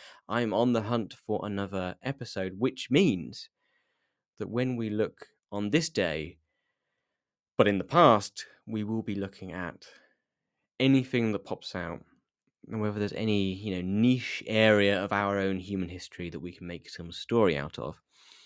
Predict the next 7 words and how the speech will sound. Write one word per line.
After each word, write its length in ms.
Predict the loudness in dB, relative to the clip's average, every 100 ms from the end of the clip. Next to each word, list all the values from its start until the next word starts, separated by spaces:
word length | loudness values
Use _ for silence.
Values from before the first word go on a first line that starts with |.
| _ _ _ _ _
So, 340 | 8 8 8 0 _ _ _ _ _ _ _ _ _ -6
obviously 500 | -4 -2 -4 -4 -4
today 420 | -2 0 2 2
is 280 | 0 -2 -4
January 580 | 6 8 8 6 6 4
twenty-sixth, 1000 | 0 -6 -6 -8 -6 6 6 4 -20 -20 _ _ _ _ _ _ _ _ _ _
and 480 | 6 8 8 4 2